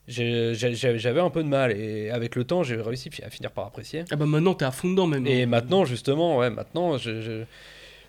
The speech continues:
Speaker 1: j'ai, j'ai tendance à écouter limite plus de East Coast que de, que de West Coast. Mais, et bon, après, j'ai pas non plus mis dix ans, hein. J'ai, j'ai, j'ai pas commencé à l'apprécier à vingt ans quand j'ai découvert à dix ans, mais au bout d'un moment, euh, ouais, c'est, en fait, quand on se rend compte de la beauté de cet album,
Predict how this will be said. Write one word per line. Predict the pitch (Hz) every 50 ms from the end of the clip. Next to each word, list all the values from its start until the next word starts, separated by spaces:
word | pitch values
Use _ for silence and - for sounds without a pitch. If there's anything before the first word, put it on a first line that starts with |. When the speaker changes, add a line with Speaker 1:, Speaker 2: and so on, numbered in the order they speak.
| _ - - _ - _ -
Speaker 1:
j'ai, | 131 113 113 117 117 117
j'ai | 107 113 117
tendance | - 135 127 156 165 -
à | 135 117
écouter | - 123 117 - 151
limite | 131 117 120 139 143 -
plus | 131 117
de | 117 117
East | 120 117 -
Coast | - 170 -
que | - 135
de, | 127 127 123
que | 127 - 127
de | 117
West | 127 123 -
Coast. | - 120 - -
Mais, | 113 110 - - - _ _ - - _ _ _ _ _ _ _ _ _ _ _ -
et | - 131 117 113 110
bon, | 107 107 - 95 107
après, | 110 - 156 135
j'ai | 117 120
pas | - 117
non | 120 123 123
plus | 127 151 160
mis | 139 123
dix | 113 120 120 127
ans, | 123 113 104 101
hein. | 110 107 104 104 104
J'ai, | 110 110 113
j'ai, | 107 - 110 107
j'ai | 107 110 110
pas | - 123
commencé | - 117 120 117 - 127
à | 117
l'apprécier | 110 107 - 117 113 - 143 139
à | 123
vingt | 110 110 110 - 143
ans | 143 127
quand | 127 113
j'ai | 110 113 107
découvert | 107 - - 123 120 113
à | 113
dix | 123 143 151
ans, | 165 165 151
mais | 127 117 117 - - - - - - - - - - _ -
au | 123 123
bout | 120 123
d'un | 117 127
moment, | 120 120 117 120 139 175 190 170 135 120
euh, | 117 113 113 107
ouais, | 104 117 120 117 110
c'est, | 101 - 120 113
en | 113 117 113
fait, | - 156 143 - - - -
quand | - 123 113 -
on | 113
se | - -
rend | - 139 131
compte | 127 160 156 131
de | 117
la | 110 113 107
beauté | 117 123 123 151 139
de | -
cet | - 120 - 110
album, | 113 117 127 135 139